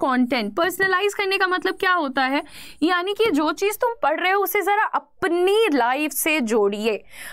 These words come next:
आप वहां पर सोचिए कि अगर तुम किसी पॉलिटिकल सिचुएशन में हो, let us say, पॉलिटिकल राइटअप के बीच में हो,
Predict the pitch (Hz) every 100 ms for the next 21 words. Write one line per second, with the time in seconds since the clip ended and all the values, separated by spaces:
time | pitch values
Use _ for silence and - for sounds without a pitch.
0 | - 302 381 392 392 392 427 403 294 302
1 | - 330 233 247 320 359 330 277 311 359
2 | 320 339 302 254 262 285 311 285 247 240
3 | 214 247 220 214 208 196 190 196 202 220
4 | 220 - 226 247 302 277 262 269 277 247
5 | 214 226 262 - 240 233 - - 202 208